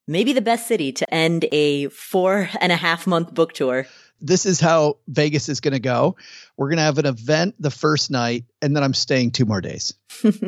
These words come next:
Speaker 2: And it won't be to sign books. It will be to celebrate the fact that we just went to forty cities and hopefully saw a lot of people. So it's gonna be fun.
Speaker 1: Speaking of events, we are hosting our own event. Afford Anything is throwing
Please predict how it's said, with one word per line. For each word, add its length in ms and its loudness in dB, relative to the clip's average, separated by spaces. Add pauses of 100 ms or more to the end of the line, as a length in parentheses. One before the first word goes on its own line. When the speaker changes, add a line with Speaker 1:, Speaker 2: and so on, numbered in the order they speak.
(460)
Speaker 2:
And 100 4
it 80 0
won't 220 2
be 180 2
to 180 0
sign 320 2
books. 520 -6 (680)
It 100 -6
will 120 -2
be 240 0
to 200 2
celebrate 500 2
the 80 -4
fact 320 -2
that 180 -4 (100)
we 120 0
just 140 -2
went 140 2
to 100 -10
forty 220 0
cities 420 0 (360)
and 100 2
hopefully 300 2
saw 200 2
a 40 0
lot 160 -2
of 80 -6
people. 280 -6 (200)
So 420 2
it's 140 -2
gonna 140 4
be 100 2
fun. 260 -2 (540)
Speaker 1:
Speaking 520 0
of 120 0
events, 460 0
we 300 2
are 220 2
hosting 360 0
our 100 0
own 180 2
event. 420 2 (340)
Afford 300 0
Anything 340 2
is 240 -2
throwing 640 0